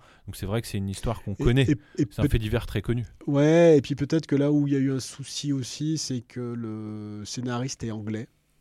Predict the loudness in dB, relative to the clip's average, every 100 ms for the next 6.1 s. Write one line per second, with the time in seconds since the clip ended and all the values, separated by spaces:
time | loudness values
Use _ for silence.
0 | -14 -12 -12 _ _ _ _ _ -14 -12
1 | -10 -12 -12 -12 -12 -8 -8 -4 -4 -4
2 | -6 -8 -10 -10 -6 -6 -6 -8 -16 -12
3 | -12 -10 -4 -4 -2 -2 -2 -2 -2 -2
4 | -2 -4 2 2 4 2 0 -8 -6 -4
5 | -2 -4 -4 -6 -6 -6 -6 -6 -10 -6
6 | -8